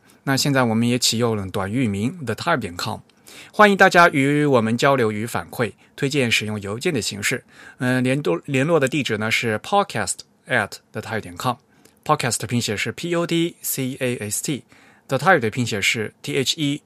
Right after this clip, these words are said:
T Y P E。我们的联系地址是podcast at the type dot com。如果您喜欢自弹自唱，也欢迎加入我们的T I B的会员计划。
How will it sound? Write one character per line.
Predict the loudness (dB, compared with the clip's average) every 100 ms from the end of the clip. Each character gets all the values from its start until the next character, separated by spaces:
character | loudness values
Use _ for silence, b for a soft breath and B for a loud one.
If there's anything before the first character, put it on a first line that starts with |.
| -12
T | -8 -4 -4
Y | -2 -2 -2 -4
P | -10 -10 -8
E。 | -6 -6 -8 B B B B B
我 | -2
们 | 0
的 | 2
联 | 0
系 | -2
地 | -2 -4
址 | -4 -4
是 | -4 -2 -2
podcast | -4 -4 -4 -6 -6 -12 _ _ -6
at | -6 -6 -10
the | -10
type | -6 -6
dot | -6 -8
com。 | -10 -12 _ B B B B B
如 | -6 -2
果 | 2 4
您 | 2
喜 | 0 0
欢 | -2
自 | 0
弹 | 0 0
自 |
唱， | -2 -2
也 | -2
欢 | 0 0 2
迎 | 2 0
加 | 0 0
入 | 2
我 | 0
们 | -2
的 | 0 -2
T | -2 -4 -2
I | 0
B | 0 0
的 | 0
会 | 0 0 0
员 | 0 -4 -4
计 | -4 -4
划。 | 0 0 0